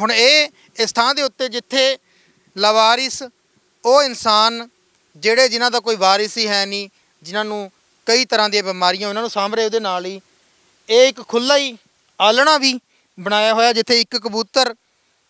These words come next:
ਕਿਸੇ ਵੱਲੋਂ ਕੋਈ ਨਸ਼ਾ ਖਵਾ ਕੇ ਭੇਜਿਆ ਹੋਇਆ ਡਿੱਗ ਗਿਆ ਸੀ। ਉਸ ਤੋਂ ਬਾਅਦ ਇਹ ਗਿਣਤੀ ਉਸੇ ਤਰ੍ਹਾਂ ਵੱਧਦੀ ਗਈ। ਹੁਣ ਕਬੂਤਰ ਆਈ ਜਾਂਦੇ, ਜਾਈ ਜਾਂਦੇ ਆ, ਰਾਹ ਖੁੱਲ੍ਹਾ ਹੈ। ਸੋ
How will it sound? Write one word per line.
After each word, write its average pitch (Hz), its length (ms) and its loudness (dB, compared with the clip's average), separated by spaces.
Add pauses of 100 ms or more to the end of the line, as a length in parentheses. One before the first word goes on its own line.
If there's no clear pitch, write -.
(200)
ਕਿਸੇ 233 260 0
ਵੱਲੋਂ 233 420 -2 (140)
ਕੋਈ 226 120 0
ਨਸ਼ਾ 208 360 0
ਖਵਾ 214 220 0
ਕੇ 214 120 -4
ਭੇਜਿਆ 202 380 -2
ਹੋਇਆ 196 180 0
ਡਿੱਗ 175 180 -6
ਗਿਆ 214 260 0
ਸੀ। 208 200 -8 (320)
ਉਸ 202 140 -14
ਤੋਂ 226 160 -8
ਬਾਅਦ 196 420 -4 (320)
ਇਹ 196 80 -10
ਗਿਣਤੀ 208 340 -10
ਉਸੇ 214 200 -4
ਤਰ੍ਹਾਂ 202 200 0
ਵੱਧਦੀ 185 280 -4
ਗਈ। 202 120 -6
ਹੁਣ 214 100 -2
ਕਬੂਤਰ 214 360 0
ਆਈ 196 200 0
ਜਾਂਦੇ, 208 300 -4
ਜਾਈ 185 220 -2
ਜਾਂਦੇ 202 340 -4
ਆ, 185 140 -2 (380)
ਰਾਹ 208 280 4 (480)
ਖੁੱਲ੍ਹਾ 254 360 0
ਹੈ। 254 60 -12 (300)
ਸੋ 269 380 2